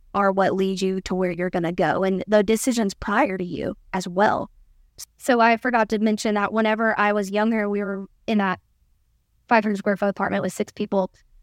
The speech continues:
My dad was not, or my, my, my mom was not my dad's first wife. And so my mom is only the biological mother of me and my closest brother.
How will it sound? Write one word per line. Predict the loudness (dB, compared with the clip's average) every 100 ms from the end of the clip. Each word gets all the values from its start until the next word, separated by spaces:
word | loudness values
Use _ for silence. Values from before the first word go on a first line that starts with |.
| -20 -20 -12
My | -4 2 2 2 -4 _ _ _ _ _ _ _ 2
dad | 4 4
was | 4 2
not, | 2 2
or | 0
my, | -2
my, | 2 2 2 0
my | 2
mom | 6 6 4 2
was | -4 -2
not | -2
my | 0
dad's | 0 -2 -2
first | -6 -4
wife. | -4 -4 -12 _ _ -14 -4
And | -2
so | 2 2 2 -2 _ _ _ _ _
my | 2 4 6
mom | 6 6
is | 4
only | 2 2
the | 0
biological | 0 0 0 -2 -2
mother | 0 0 -2
of | -2
me | 0 0 0
and | -2
my | -4
closest | -2 -2 -2 -4
brother. | -4 -4 -4 -8